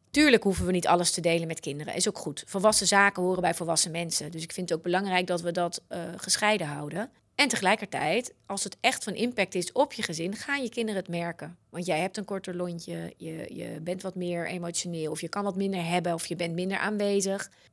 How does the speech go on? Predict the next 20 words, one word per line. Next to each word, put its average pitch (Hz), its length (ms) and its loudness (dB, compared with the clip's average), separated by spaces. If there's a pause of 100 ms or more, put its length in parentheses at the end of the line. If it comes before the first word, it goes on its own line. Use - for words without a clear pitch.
(140)
Dan 208 200 4
is 202 120 4
het 180 120 -2
veel 208 280 8
belangrijker 185 600 0
en 165 140 -6
fijner 175 360 -2
dat 165 180 -6
we 175 80 -6
kinderen 175 300 -6
een 175 60 -4
beetje, 170 300 -2
klein 277 280 4
beetje 180 280 0
behapbaar 170 460 0
meenemen, 220 560 0
noem 214 120 0
ik 208 80 -4
het 202 120 -6
altijd. 208 600 0